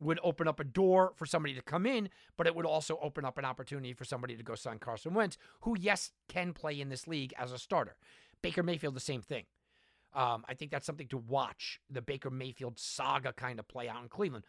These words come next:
But I don't expect movement. I think opening day, where I stand today, Baker Mayfield's a starting quarterback for the Cleveland Browns.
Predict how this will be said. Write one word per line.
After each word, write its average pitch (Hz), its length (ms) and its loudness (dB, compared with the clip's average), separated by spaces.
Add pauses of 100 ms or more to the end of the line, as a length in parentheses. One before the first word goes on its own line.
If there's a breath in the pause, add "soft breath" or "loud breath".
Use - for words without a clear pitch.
(260 soft breath)
But 196 160 6
I 226 160 4
don't 262 200 0
expect - 380 -4
movement. 110 320 -4 (320 loud breath)
I 214 140 10
think 240 280 2
opening 214 400 4
day, 202 200 6
where 151 180 4
I 165 80 8
stand 214 340 2
today, 180 200 0
Baker 185 280 -4
Mayfield's 180 340 -2
a 143 40 -8
starting 165 260 2
quarterback 151 320 0
for 147 60 -10
the 123 60 -10
Cleveland 127 320 -6
Browns. 82 300 -8